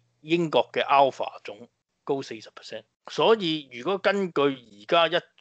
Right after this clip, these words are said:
太早開嘅話，八月份嘅住院人數會每日超過五千啊？咁，但係阿漢考克先生呢，仍然喺個，喺度發表講話，話我哋嘅疫苗計劃係打破咗你一，一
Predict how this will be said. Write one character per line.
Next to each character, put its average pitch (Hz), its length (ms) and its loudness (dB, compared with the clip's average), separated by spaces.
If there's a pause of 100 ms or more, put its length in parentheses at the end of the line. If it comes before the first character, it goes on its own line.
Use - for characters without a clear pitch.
太 127 300 0
早 120 120 -8
開 131 340 2
嘅 104 160 -6
話， - 160 -14 (360)
八 151 180 4 (200)
月 127 140 -8
份 117 540 -6 (240)
嘅 139 140 -2
住 127 140 -12
院 123 260 -10
人 104 180 -8
數 117 240 -8
會 117 80 -8
每 123 160 -6
日 120 180 -2 (140)
超 143 240 -2
過 107 140 -4
五 101 240 -18
千 117 200 -12 (360)
啊？ 107 240 -6 (1080)
咁， 196 220 2 (560)
但 147 180 4
係 143 160 0
阿 147 80 8
漢 151 300 4
考 139 160 4
克 165 180 2
先 180 220 -6
生 175 240 2
呢， 175 60 -2
仍 135 160 -12
然 104 340 -20
喺 127 360 -8
個， 131 120 -6 (420)
喺 165 100 0
度 139 120 -4
發 - 180 2
表 127 180 -6
講 123 240 -10
話， 107 160 -8
話 101 240 -8 (340)
我 123 180 2
哋 143 120 0
嘅 147 160 0
疫 120 160 -4
苗 107 120 -14
計 131 180 0
劃 113 180 2
係 120 120 -4
打 120 320 4
破 143 240 -4
咗 135 260 0
你 131 140 -6
一， - 20 -4
一 - 540 -4